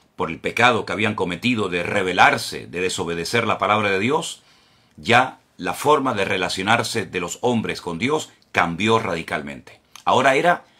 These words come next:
a través de sacrificios de animales, de derramamiento de sangre, para que recordaran que como pecadores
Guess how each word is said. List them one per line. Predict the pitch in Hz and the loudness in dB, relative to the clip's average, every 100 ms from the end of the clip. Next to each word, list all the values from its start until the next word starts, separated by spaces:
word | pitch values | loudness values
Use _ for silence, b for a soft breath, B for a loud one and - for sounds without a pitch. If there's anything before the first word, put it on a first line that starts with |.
| b | b
a | 98 | -2
través | - 95 131 151 | 0 0 0 -2
de | 117 | -4
sacrificios | - 98 95 92 175 170 180 139 | -2 -2 -2 -6 -6 -4 -4 -2
de | 101 | -2
animales, | 90 95 107 80 60 - B B | -2 2 0 0 -8 -16 B B
de | 92 127 | -2 2
derramamiento | 113 113 104 104 101 135 180 175 | 4 4 4 0 0 0 -2 -2
de | 135 95 | -2 0
sangre, | 120 95 73 - _ b b b b | 0 0 -4 -14 _ b b b b
para | 90 87 | -4 -4
que | 85 | -4
recordaran | 87 85 92 78 123 135 156 - _ b b _ | -6 -4 -6 2 4 4 0 -8 _ b b _
que | - 87 | -4 -4
como | 95 90 | -2 -4
pecadores | 92 92 92 123 151 160 - | -4 -2 2 2 2 -2 -8